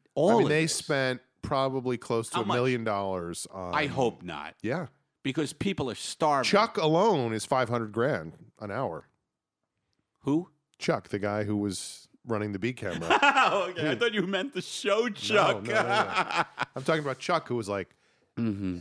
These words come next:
Speaker 2: "Eddie, you need to
Speaker 1: But the
Speaker 2: go
Speaker 1: safety
Speaker 2: there."
Speaker 1: stuff is, uh,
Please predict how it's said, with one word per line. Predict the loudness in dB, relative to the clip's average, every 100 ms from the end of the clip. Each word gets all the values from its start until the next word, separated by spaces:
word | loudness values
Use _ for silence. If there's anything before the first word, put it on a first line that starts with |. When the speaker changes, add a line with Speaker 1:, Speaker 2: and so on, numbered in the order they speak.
| -6
Speaker 2:
"Eddie, | -6 -6 -6 -8 -12
you | -14
need | -12 -12 -14
to | -10 -8 -8 -10 -4
Speaker 1:
But | -2 0
the | 0
Speaker 2:
go |
Speaker 1:
safety | 2 2 2 2 0 0
Speaker 2:
there." |
Speaker 1:
stuff | -2 -2 0 -2 -8 -20 -8
is, | -4 -2 -2 0
uh, | 0 -2